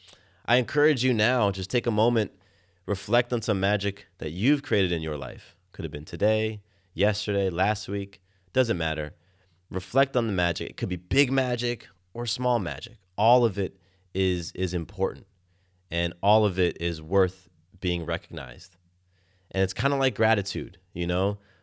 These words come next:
The more that you practice showing thanks for what you're grateful for, the more that you realize you have, wow, so many things to be grateful for.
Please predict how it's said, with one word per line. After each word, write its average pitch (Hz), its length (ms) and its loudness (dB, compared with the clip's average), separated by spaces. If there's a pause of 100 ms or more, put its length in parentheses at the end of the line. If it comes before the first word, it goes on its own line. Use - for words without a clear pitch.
The 92 120 4
more 107 420 6
that 104 140 0
you 95 160 -4
practice 101 880 -2 (880)
showing 104 480 2
thanks - 580 -2 (200)
for 92 160 -2
what 90 240 0
you're 90 140 -4
grateful 92 400 -4
for, 127 360 -6 (1000)
the 90 160 2
more 101 420 4
that 95 140 4
you 95 140 0
realize 90 420 0
you 87 80 -2
have, 85 320 -2 (120)
wow, 87 240 0
so 98 220 -2
many 92 180 -2
things 87 300 -4
to 92 100 -4
be 80 120 -4
grateful 78 400 -4
for. 62 340 -16